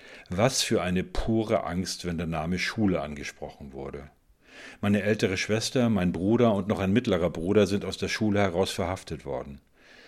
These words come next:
Ich bin bis zum vierzehnten Lebensjahr regelmäßig zur Schule hingebracht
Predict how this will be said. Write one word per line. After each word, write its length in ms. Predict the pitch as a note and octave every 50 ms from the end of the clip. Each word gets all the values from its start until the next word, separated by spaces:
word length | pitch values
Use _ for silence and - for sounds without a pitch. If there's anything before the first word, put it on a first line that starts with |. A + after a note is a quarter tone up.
| - - - - - - -
Ich 180 | A2+ - -
bin 200 | - C#3 C3+ C3
bis 160 | B2 A#2 -
zum 160 | - - G2 -
vierzehnten 600 | - - B2+ C3+ C3+ - - C3+ - - G#2 G2
Lebensjahr 580 | G2+ A2 A#2 A#2 G#2 G2 - - G#2 G2 F2+ F2+
regelmäßig 600 | G2+ A2+ A#2+ A#2+ G#2+ G#2+ G#2+ G2+ - - A2 -
zur 140 | - - -
Schule 320 | - - G2+ G2 G2 F#2+
hingebracht 720 | F2 G2+ A2+ A2+ A2+ A2+ G2+ G#2+ F#2 G2+ G#2 - - -